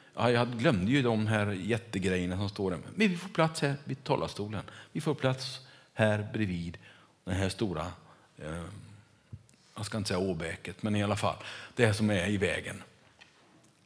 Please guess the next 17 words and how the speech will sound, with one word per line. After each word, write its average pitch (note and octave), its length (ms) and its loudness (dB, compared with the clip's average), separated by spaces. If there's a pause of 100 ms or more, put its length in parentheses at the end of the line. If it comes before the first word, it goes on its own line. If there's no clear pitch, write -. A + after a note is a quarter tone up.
(1400)
Det - 80 -10
kommer D3+ 180 4
att C#3+ 60 2
stå D3+ 120 4
en C3+ 160 8
förebedjare A#2 680 2
här. F#2 380 0 (1400)
Och G2+ 40 -2
det G#2+ 60 0
kommer A2+ 240 4
att G#2 60 -4
stå A2+ 140 2
minst G#2+ 360 4
en A2 140 0
förebedjare F#2 640 -2
där D#2+ 260 -6
också. - 300 -14